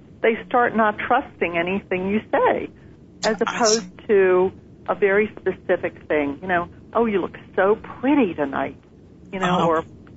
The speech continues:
Speaker 1: "I'm so proud of the way you, you really played your heart out in that game today."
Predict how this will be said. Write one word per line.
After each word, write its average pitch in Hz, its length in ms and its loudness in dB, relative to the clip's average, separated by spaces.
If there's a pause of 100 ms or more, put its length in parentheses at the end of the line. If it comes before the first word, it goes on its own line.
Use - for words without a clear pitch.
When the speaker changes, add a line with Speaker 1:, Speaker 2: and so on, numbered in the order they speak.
Speaker 1:
"I'm 196 320 -6
so 226 180 2
proud 165 640 0
of 156 160 -4
the 175 80 0
way 160 440 0 (300)
you, 180 140 -10 (220)
you 180 80 -14 (100)
really 240 400 2
played 190 460 0
your 165 160 -2
heart 156 340 0
out 139 180 2
in 143 120 -2
that 143 280 -2
game 139 400 -2 (220)
today." 135 380 -2